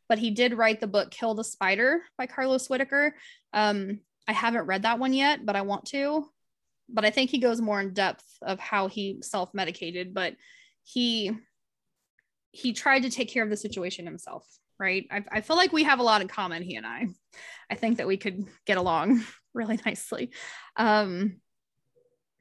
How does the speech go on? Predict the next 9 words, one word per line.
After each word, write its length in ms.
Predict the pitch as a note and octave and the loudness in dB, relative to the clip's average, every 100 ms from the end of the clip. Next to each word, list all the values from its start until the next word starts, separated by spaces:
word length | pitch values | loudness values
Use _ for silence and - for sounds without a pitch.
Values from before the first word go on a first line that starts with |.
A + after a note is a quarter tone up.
| _ _ - _ _ _ _ _ _ | _ _ -20 _ _ _ _ _ _
but 200 | A#3 A3 | 4 4
he 140 | A3 | 2
fell 180 | C4+ C#4+ | 4 6
back 220 | B3+ A#3+ | 8 4
into 240 | A3+ A#3 A3+ | 2 -4 0
that 200 | F#3+ - | 0 0
pattern. 460 | F3+ C#3 A#2+ G3 | -6 -6 -4 -4
So 480 | G#3+ A3 G#3+ G#3 - _ | 0 2 4 2 -2 _
after 500 | A#3 A#3+ A#3+ G#3 F3 | -2 2 2 2 -2